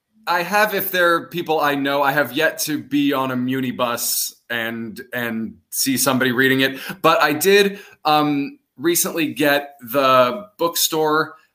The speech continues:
that I grew up going to in San Francisco. They started carrying my book and they told me that they sold out of it. I actually just heard this week that they sold out of my book in my, in my bookstore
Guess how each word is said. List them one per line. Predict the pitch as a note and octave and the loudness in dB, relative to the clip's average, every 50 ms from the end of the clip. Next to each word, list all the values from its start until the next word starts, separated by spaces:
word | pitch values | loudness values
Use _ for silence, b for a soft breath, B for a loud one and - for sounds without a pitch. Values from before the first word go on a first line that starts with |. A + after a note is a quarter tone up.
| _ _ - | _ _ -2
that | B2 C#3 C3 C3 B2+ - | 0 2 2 2 2 2
I | C3 C#3 D3 D3+ | 2 2 2 2
grew | D3 C#3 B2+ - - C#3 D3 C#3+ C#3 | 0 -2 -4 -4 0 2 4 4 4
up | C3+ - - | 2 0 0
going | C#3 C3+ C3+ C#3 C#3 C#3 | 2 2 2 2 2 0
to | C#3 - D3 C#3+ C#3+ C#3+ C#3 | -2 -2 0 0 0 0 -2
in | C3+ C3+ C3 | -2 -2 -2
San | C3 C#3+ C3+ | 0 0 0
Francisco. | C3 C3+ B2 - - D3 C#3+ - - D#3 C#3+ C#3+ C#3+ C#3+ C#3+ B B B _ | -2 -2 -4 -4 -2 -2 -2 0 2 4 4 4 4 2 -2 B B B _
They | C3+ C#3+ C#3+ | 0 0 2
started | C#3+ - D3 D3 C#3+ C3 | 2 2 2 2 0 0
carrying | - D3+ C#3 C#3 C#3+ C#3 C#3+ C#3 | 0 2 2 2 2 0 0 0
my | C#3 C3 C3 B2 | 0 0 0 2
book | - C#3 C#3 C3+ C3+ - - _ | 2 2 2 0 -2 -6 -10 _
and | B2+ B2+ B2+ B2+ B2+ B2+ B2+ B2+ B2 C3+ - - | -4 0 2 4 4 4 4 2 0 -2 -4 -2
they | A#2+ C#3+ C#3 C3+ | 2 2 2 2
told | G#2+ C#3+ C#3+ C#3 C3+ | 2 0 0 2 2
me | C#3 | 2
that | C3 C3 B2+ B2+ | 0 0 0 0
they | C3 B2+ | 0 0
sold | B2 - - C#3+ C3 B2+ C3 | 0 2 2 2 2 2 2
out | B2 B2 A#2 | 2 0 0
of | G#2+ G2 | -2 -2
it. | G#2+ G#2 | -2 0
I | G#2+ A2+ | 0 2
actually | A2+ A2+ A2 - - A#2 | 0 0 -2 -4 -6 -4
just | G2+ B2+ A#2+ - | -4 -4 -4 -2
heard | - C3+ B2 A2 | -2 -2 -2 -2
this | A2+ A#2 - - | -2 -4 -4 -4
week | - B2 A#2 - A2+ | -4 -4 -6 -6 -8
that | A2 | -8
they | - A#2+ | -6 -4
sold | A#2 - - C#3 C3 B2+ | -2 0 0 2 2 2
out | B2+ B2 | 2 2
of | B2+ B2 | 2 2
my | A#2+ A#2 | 0 0
book | A2+ B2 A#2+ A#2+ A#2+ B2 | 0 -2 -2 -2 -2 -2
in | A#2 | -2
my, | A2+ A2+ A#2 - | 0 0 0 0
in | C3+ C3 C3 | 0 0 2
my | B2+ B2 B2 B2 B2+ B2 B2 - | 2 2 2 2 0 -2 -4 -4
bookstore | C#3 B2 - - C3+ B2+ A#2+ B2 A2+ G2 | -4 -4 -4 -2 -2 0 -2 -2 -4 -6